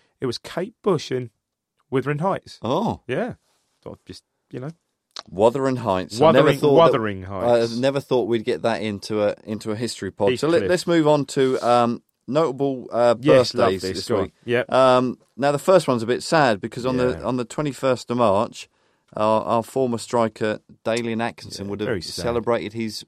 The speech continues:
Speaker 2: fiftieth birthday.
Speaker 1: Fifty.
Speaker 2: Yeah.
Speaker 1: Yeah, so around about the same age as Dizelle, 'cause I think
Speaker 2: Yeah.
Speaker 1: wasn't he? Yeah.
Speaker 2: Dizelle was fifty earlier
Speaker 1: Yeah,
Speaker 2: in, in
Speaker 1: yeah.
Speaker 2: the year.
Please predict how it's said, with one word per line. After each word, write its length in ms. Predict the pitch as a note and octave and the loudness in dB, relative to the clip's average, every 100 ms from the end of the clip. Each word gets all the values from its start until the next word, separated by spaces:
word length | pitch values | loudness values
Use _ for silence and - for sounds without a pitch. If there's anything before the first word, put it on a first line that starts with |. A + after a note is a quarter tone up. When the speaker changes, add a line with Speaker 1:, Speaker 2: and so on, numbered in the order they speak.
| _ | _
Speaker 2:
fiftieth 600 | _ - B2+ - A2+ A#2 - | _ -8 -8 -8 -8 -8 -6
birthday. 420 | A#2 B2+ A2+ F#2 | -4 -4 -6 -6
Speaker 1:
Fifty. 460 | B2 - - G2+ _ | -8 -10 -16 -18 _
Speaker 2:
Yeah. 220 | G2+ F#2+ - _ _ _ _ - | -10 -8 -10 _ _ _ _ 2
Speaker 1:
Yeah, 220 | D3 A#2 | 4 4
so 180 | - A#2+ | 0 -2
around 240 | A#2 A2+ | 0 -2
about 120 | G#2+ G#2 | -2 -4
the 60 | |
same 320 | G#2 A#2 G#2+ | -4 -6 -6
age 240 | G#2+ G#2+ G#2+ | -6 -6 -8
as 160 | G2+ - _ _ | -14 -16 _ _
Dizelle, 420 | G2 A2+ A2 G2 - | -8 -4 -2 -4 -8
'cause 160 | G2 | -10
I 80 | G2+ | -6
think 40 | B2 G2 | -4 -4
Speaker 2:
Yeah. 40 | |
Speaker 1:
wasn't 340 | G2+ G#2 G#2 F2+ | -6 -10 -10 -10
he? 60 | F#2+ | -8
Yeah. 60 | |
Speaker 2:
Dizelle 220 | F#2 G#2 G2 | -4 -4 -4
was 100 | - | -8
fifty 340 | G2 - F#2 | -14 -8 -6
earlier 260 | F#2+ F#2 F#2+ | -4 -2 -4
Speaker 1:
Yeah, 180 | F#2+ F#2+ | -4 -6
Speaker 2:
in, 60 | |
in 80 | G2 | -6
Speaker 1:
yeah. 120 | G2 | -4
Speaker 2:
the 60 | F#2+ | -4
year. 100 | G2 | -4